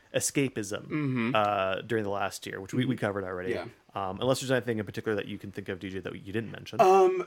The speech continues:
Speaker 2: that I didn't mention. Let me think. Was there anything else that I didn't say? Oh, yeah.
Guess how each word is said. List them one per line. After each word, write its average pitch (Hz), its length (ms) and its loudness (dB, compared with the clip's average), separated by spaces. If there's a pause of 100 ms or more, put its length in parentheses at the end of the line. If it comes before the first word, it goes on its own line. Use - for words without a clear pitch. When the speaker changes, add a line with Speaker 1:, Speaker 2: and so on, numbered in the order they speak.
(100)
Speaker 2:
that 165 180 -4
I 175 80 -4
didn't 143 360 -6
mention. 113 800 -8
Let 117 120 -10
me 117 100 -4
think. - 460 -16
Was 117 160 -12
there 120 100 -10
anything 123 220 -8
else 113 120 -10
that 123 80 -12
I 113 60 -8
didn't 107 280 -12
say? 110 640 -10 (300)
Oh, 202 280 12
yeah. 147 260 10